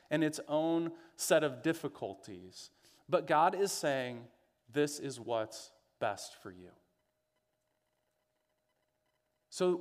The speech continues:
we see in this both God's mercy in helping them avoid something that they can't handle and a test of trust.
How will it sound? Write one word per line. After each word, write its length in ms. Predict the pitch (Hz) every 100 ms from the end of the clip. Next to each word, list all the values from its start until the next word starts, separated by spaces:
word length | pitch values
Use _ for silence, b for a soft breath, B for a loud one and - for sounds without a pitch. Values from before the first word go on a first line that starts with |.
| 180
we 160 | 156
see 420 | 165 - 190 202 220
in 360 | 160 170 170
this 540 | 131 107 113 123 - -
both 520 | 120 113 151 170 175 156
God's 380 | 143 131 - -
mercy 880 | 120 143 165 165 - 98 95 120 147 _ _ _ _ _ -
in 120 | 131
helping 460 | 139 147 190 180
them 200 | 151 143 143
avoid 640 | 117 113 117 135 156 147
something 800 | - - 131 131 - 123 120 117 b b
that 180 | 139 120
they 140 | 117
can't 460 | - - 127 123 117
handle 720 | - 123 113 110 90 85 92 b b b b -
and 240 | 139 135
a 180 | 120 110
test 720 | - - 156 143 - - -
of 180 | 117 104
trust. 640 | - 120 90 85 - -